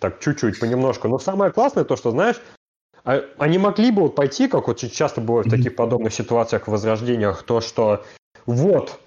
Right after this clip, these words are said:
Speaker 1: мы теперь взрослые, нужно браться за голову, типа, вот, думать, мрачное будущее, вся фигня. А эти герои, они остались такими же дружелюбными, классными, зарядными с позитива. То есть это очень редкое явление, и я очень рад, что им удалось это сохранить.
Speaker 2: Мгм.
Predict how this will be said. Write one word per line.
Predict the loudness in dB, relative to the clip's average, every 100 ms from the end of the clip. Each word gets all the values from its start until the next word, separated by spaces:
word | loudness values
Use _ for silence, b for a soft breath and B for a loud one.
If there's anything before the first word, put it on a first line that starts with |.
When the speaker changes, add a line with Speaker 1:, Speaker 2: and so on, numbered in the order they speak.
| _
Speaker 1:
мы | -2 -2
теперь | -2 -2 -2
взрослые, | 0 0 0 0 -2 0
нужно | -2 -2
браться | 0 0 0 0
за | 0
голову, | 0 2 4 4 4 2 -2
типа, | -2 -2 0
вот, | 0 2 0 0 -2 0
думать, | 2 2 0
мрачное | 0 0 0 0
будущее, | 0 0
вся | -2 -2
фигня. | 0 0 0 -2 B B 0
А | 2
эти | 2 0
герои, | 2 2 2
они | 2
остались | 2 2 0 0
такими | 0 0 0
же | 0
дружелюбными, | 0 0 2 2 2 2 0
классными, | 2 2 2 0 -2
зарядными | 0 0 0 -2
с |
позитива. | -2 -2 -2 0 0
То | 0
есть | -4 b b _ -4
это | 0 0
очень | 2 0 2 0
редкое | 2 2 2 0
явление, | 2 2 2 2 2 2 2
и | 2
я | 2
очень | 2 0 0
рад, | 0
что | 0 -2
им | 0
удалось | 2 2 2 0 -2
это | -6
сохранить. | -6 -2 -2 -2 -4 -8 -10 _ _ _ -4
Speaker 2:
Мгм. | -4 -6